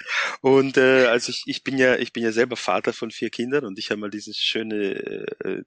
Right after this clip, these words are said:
diesen schönen Satz gelesen, dass wenn du ein Unternehmen hast und du willst, willst einen Topmanager oder eine Topmanagerin, dann such dir eine Mutter mit vier oder mehr <laughs> Ki-, Kindern,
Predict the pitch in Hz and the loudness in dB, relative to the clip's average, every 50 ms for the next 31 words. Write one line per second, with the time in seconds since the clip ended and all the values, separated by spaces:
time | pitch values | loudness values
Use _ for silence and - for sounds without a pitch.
0 | - - - 95 - - - - 110 110 110 101 - 101 110 - - - 113 101 | -14 -14 -14 -12 -8 -4 -2 -2 -2 -4 -4 -4 -4 -4 -4 -4 -6 -4 -4 -2
1 | 92 87 92 - - 98 95 98 - - - - - - - - - - - 101 | -2 -2 -4 -4 -8 -8 -8 -8 -8 -8 -12 -14 -12 -12 -12 -14 -16 -12 -6 -2
2 | 104 101 104 110 107 104 104 101 101 - - 110 98 - 120 95 101 110 120 117 | -2 -2 -2 -4 -6 -6 -6 -8 -10 -10 -12 -8 -6 -4 -2 -2 -2 -2 -4 -4
3 | 107 107 107 - - 113 104 101 104 95 104 104 - - - - - - - - | -4 -4 -4 -4 -8 -10 -12 -12 -10 -8 -8 -8 -8 -10 -12 -14 -16 -18 -18 -18
4 | - - _ - 101 104 101 - - - 101 - - - 113 - _ - 104 104 | -18 -16 _ -6 -6 -6 -6 -8 -10 -12 -14 -8 -4 -4 -4 -4 _ -6 -4 -4
5 | 104 - - 98 101 98 98 - - 120 120 _ - 92 95 95 87 - 101 95 | -4 -4 -6 -6 -6 -6 -6 -6 -6 -8 -8 _ -8 -8 -8 -8 -6 -6 -6 -6
6 | 101 104 113 - 104 98 92 - - 110 98 - - 110 104 101 107 110 113 - | -6 -8 -6 -6 -6 -4 -6 -6 -8 -8 -6 -4 -4 -4 -2 -4 -6 -8 -10 -8
7 | 113 107 113 107 - - - 110 113 117 101 107 104 113 110 110 107 110 117 - | -8 -8 -8 -8 -8 -6 -2 2 4 4 4 4 2 0 0 2 2 2 2 0
8 | - - - - - - - - - - 127 131 - - - | -2 -6 -6 -10 -16 -8 -6 -4 0 2 0 2 2 2 0